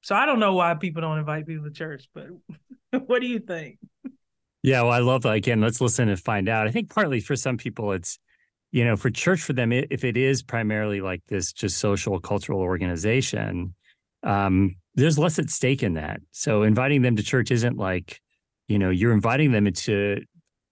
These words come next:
Speaker 2: into a life-transforming encounter with, with God. It's more like, "Well, you know, we're a bunch of nice people and, you know, we know each other." And, but, you know, you, you might have somewhere else you find that.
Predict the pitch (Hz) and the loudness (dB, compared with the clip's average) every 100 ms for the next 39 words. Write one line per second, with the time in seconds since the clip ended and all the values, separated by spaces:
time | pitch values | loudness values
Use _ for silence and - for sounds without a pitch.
0 | _ - 113 - 113 101 101 104 110 127 | _ -2 0 2 2 2 2 2 2 0
1 | - - 117 107 101 - - 104 104 101 | -4 -6 -2 0 0 -2 -2 0 0 0
2 | 98 92 90 90 _ _ _ - 104 - | 0 -2 -4 -6 _ _ _ 0 0 0
3 | - 110 120 98 87 - - 98 85 - | -2 0 2 2 2 -2 -4 -2 -4 -2
4 | 98 131 123 98 92 - 104 107 110 101 | 0 0 0 0 -2 0 0 2 0 0
5 | 95 139 175 180 175 147 143 139 135 127 | 0 0 2 0 0 0 2 0 0 -2
6 | 120 117 113 - - 107 127 120 113 107 | -2 -4 -4 -6 -4 -4 0 2 2 2
7 | 92 90 85 - - _ 110 110 110 107 | 2 -2 -6 -16 -20 _ 0 2 4 4
8 | 104 113 120 123 123 120 113 113 110 107 | 4 4 2 2 0 0 0 0 0 0
9 | 98 90 85 80 - _ _ _ _ 120 | 0 -2 -6 -8 -16 _ _ _ _ -2
10 | 151 147 135 135 143 151 - - - - | 2 4 4 4 4 2 0 -4 -8 -14
11 | - 143 165 160 156 143 147 - 156 156 | -8 -2 2 4 4 2 0 2 2 2
12 | 156 - 107 120 104 90 85 90 | 2 2 2 2 0 -2 -4 -8